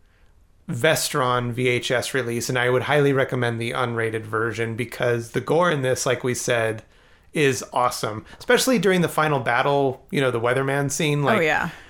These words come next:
Speaker 1: there's heads being ripped off and everything. It's,
Speaker 2: It's chaos.
Speaker 1: it's great. It's awesome. He did a film right after this called, what is,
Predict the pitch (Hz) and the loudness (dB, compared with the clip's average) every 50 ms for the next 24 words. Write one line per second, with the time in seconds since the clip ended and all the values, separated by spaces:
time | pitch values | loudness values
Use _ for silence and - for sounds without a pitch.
0 | - - - 294 262 - - - - 175 190 151 151 143 214 196 190 185 175 151 | -14 -4 -2 0 0 0 0 2 2 4 4 4 2 2 4 4 4 4 2 2
1 | 180 196 196 - - 185 165 190 190 180 - 170 147 139 147 156 185 139 - 147 | 0 0 0 0 0 2 2 4 2 0 0 0 0 0 0 0 0 -2 -2 -4
2 | 120 113 120 131 151 160 - 254 330 - - - - - - 214 208 214 - - | -4 -4 -2 -2 -2 0 0 0 0 0 -2 -4 -2 -2 0 2 4 4 4 4
3 | - - 202 - - - - 156 156 220 320 359 294 135 - - - 151 - - | 2 2 2 0 0 -2 -2 -2 0 0 0 0 0 -2 -4 -8 -10 -10 -8 -6
4 | - 170 233 226 - - 180 127 117 120 - - - - - - - - - - | -2 -2 0 0 0 -2 -2 -2 -4 -6 -10 -14 -18 -20 -20 -20 -20 -20 -20 -20
5 | - - - - - - - 233 233 240 330 302 277 - - - 220 220 214 208 | -20 -20 -20 -20 -20 -6 -2 -2 0 2 2 2 0 0 0 0 2 2 4 2
6 | 190 175 165 165 160 160 156 156 156 - 175 151 147 135 - - - - 143 135 | 2 2 2 4 4 2 2 0 0 -2 -2 0 0 -2 -4 -6 -8 -6 -4 -2
7 | 135 139 135 131 127 127 127 - - - - - - - - - - - - - | -2 0 0 0 0 -2 -4 -6 -12 -20 -20 -20 -20 -20 -20 -20 -20 -20 -20 -20
8 | - - - - - 262 285 269 214 | -20 -20 -20 -14 -10 -8 -6 -6 -8